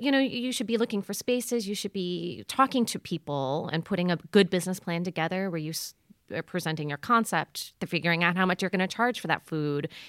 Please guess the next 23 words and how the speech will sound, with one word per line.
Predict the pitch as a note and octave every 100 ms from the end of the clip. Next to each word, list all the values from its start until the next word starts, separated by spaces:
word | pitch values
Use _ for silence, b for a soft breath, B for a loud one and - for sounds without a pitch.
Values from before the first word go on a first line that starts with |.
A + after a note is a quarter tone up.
| B -
and | F3
in | F3
turn | F#3+ F3+
figuring | F3+ E3+ F3 F3 F3
out | E3
how | E3+ F3+
much | F3
you | F#3
can | F#3+
afford | F3 - B3+ G#3+
for | D#3+
rent. | C#3+ C3 -
So, | C4
I | A3+
mean, | A3+ G#3
sometimes | - G#3 F#3 F3
that | -
stuff | - -
works | - -
backwards. | F4 - D#3 D3+ - B B B B B B
Once | A#3+ C4+
you've | C4+ A#3
done | G#3+